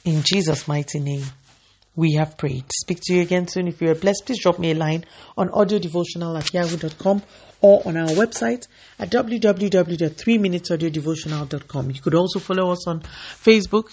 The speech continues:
YouTube, Instagram, and Twitter at Three Minutes Audio Devotional. Remember,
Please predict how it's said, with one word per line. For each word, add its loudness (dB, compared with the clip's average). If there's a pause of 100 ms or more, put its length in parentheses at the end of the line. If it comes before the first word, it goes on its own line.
YouTube, -2
Instagram, -4
and -4
Twitter -2 (140)
at -18
Three -2
Minutes -2
Audio 0
Devotional. -6 (540)
Remember, 0